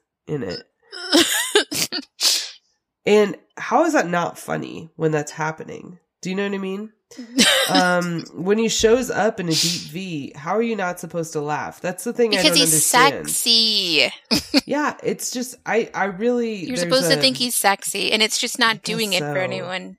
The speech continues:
Speaker 2: but
Speaker 1: I guess so,
Speaker 2: that's what the
Speaker 1: yeah.
Speaker 2: wardrobe is saying. That, <laughs> you put it pretty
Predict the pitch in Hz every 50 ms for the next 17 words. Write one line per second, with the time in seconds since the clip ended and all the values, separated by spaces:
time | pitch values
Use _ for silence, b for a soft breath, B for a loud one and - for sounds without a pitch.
0 | _ _ - 202 180 185 - - - - - - 175 160 170 165 160 - - -
1 | 123 117 107 98 - 233 226 226 269 254 262 247 214 220 214 214 202 - 202 202
2 | 196 - 196 - - - 170 185 185 196 262 - 254 269 - 269 - - 302 -
3 | - - - 285 277 262 - 294 330 302 - - 294 285 277 254